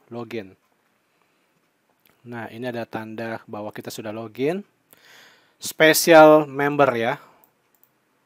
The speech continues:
Muhammad Azwar. Di sini akan terlihat, eh, kita pernah minjam buku apa saja ya, eh,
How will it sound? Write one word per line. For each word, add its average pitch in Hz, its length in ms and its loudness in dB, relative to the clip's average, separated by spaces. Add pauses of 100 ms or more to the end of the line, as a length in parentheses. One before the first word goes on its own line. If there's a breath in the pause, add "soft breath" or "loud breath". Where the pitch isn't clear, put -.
(260)
Muhammad 143 560 -6
Azwar. 120 640 -8 (1120 soft breath)
Di 117 80 -18
sini 131 240 -8
akan 120 240 -6
terlihat, 127 800 2
eh, 117 680 -6 (140)
kita 135 560 -2 (560 soft breath)
pernah 135 320 -4
minjam 135 320 -4
buku 123 240 -10
apa 113 160 -8
saja 117 720 -8
ya, 107 320 -18 (1700)
eh, 107 440 -16